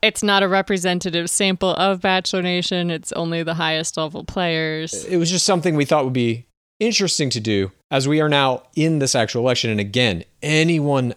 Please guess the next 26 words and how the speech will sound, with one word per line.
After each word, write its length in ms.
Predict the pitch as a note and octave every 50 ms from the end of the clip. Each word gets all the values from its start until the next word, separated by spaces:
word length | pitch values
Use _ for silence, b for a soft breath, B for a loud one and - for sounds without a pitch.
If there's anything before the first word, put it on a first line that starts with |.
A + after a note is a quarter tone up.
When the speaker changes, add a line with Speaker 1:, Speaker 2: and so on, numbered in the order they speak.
| _
Speaker 2:
out 380 | - A#2+ A#2+ C3 C3+ B2+ - -
there 240 | - F2 D2+ C#2+ B B B B B B B B B _
who 120 | - G2
thinks 300 | F2 A#2+ C3 C3 A2+ -
that 140 | - A2 G#2
we 180 | A2 A#2 A2+
have 580 | A2 A2+ G2+ G2 F#2+ F2+ F2 F2 F2 - - - _ _ _ _
incorrectly 760 | - F3+ G3+ G3+ F3+ - - E3+ E3 E3+ F3 - - G#2+ F#2
cast 400 | - - D3 D3+ D3 D3 - -
your 100 | C3 A2
vote 200 | A#2+ C#3+ C#3+ -
for 120 | - A2+
you, 140 | G2 F2 E2
please 1300 | D#2+ - - - - F#3 G#3 G#3+ A3 A3+ A#3+ B3 C4 C4+ C4 C4 B3+ B3+ B3 B3 B3+ A#3+ G#3+ A3 F#3+ E3
reach 260 | E3+ F3+ F3+ E3 - F3
out 220 | E3 F3 F#3 F#3
to 140 | - F#3 F#3
us. 300 | F3+ C#3 A2+ - - B B B B B B -
Let 300 | - B2 C#3+ F3 G3 G3
us 300 | G3+ G3+ F#3 - - -
know 640 | F3+ F3 F3+ G3 G#3 G#3 F3+ B2+ G#2+ A2 C3+ C3+ _ _ _ _
who 140 | - D#3+ E3
you 180 | D#3+ D3 D3 D#3
would 120 | D#3 D#3 C3+
vote 280 | C#3 D#3 D#3+ F3 E3+ -
for. 260 | - - F#2 D#2+ b